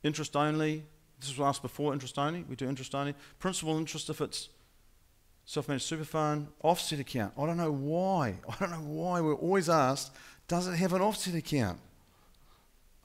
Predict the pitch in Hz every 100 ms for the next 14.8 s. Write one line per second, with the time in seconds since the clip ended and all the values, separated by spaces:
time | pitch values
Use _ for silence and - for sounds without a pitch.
0 | - _ _ _ _ 143 156 180 196 190
1 | 190 147 160 180 160 98 - - _ _
2 | _ _ - 196 226 208 185 - 196 185
3 | 190 202 202 208 160 170 190 196 156 98
4 | 87 - - - 214 226 170 160 190 202
5 | 196 185 180 156 - 143 101 82 - -
6 | - _ - _ - _ _ _ _ _
7 | _ _ _ _ 185 214 220 - - -
8 | - 175 175 156 165 160 143 - 139 165
9 | 165 170 165 185 220 226 - - _ -
10 | 180 185 190 185 151 185 196 180 120 85
11 | 82 - - _ _ _ _ - _ -
12 | - - _ _ _ _ - - - -
13 | - 160 156 156 180 175 165 160 147 147
14 | 147 143 - 139 135 - 101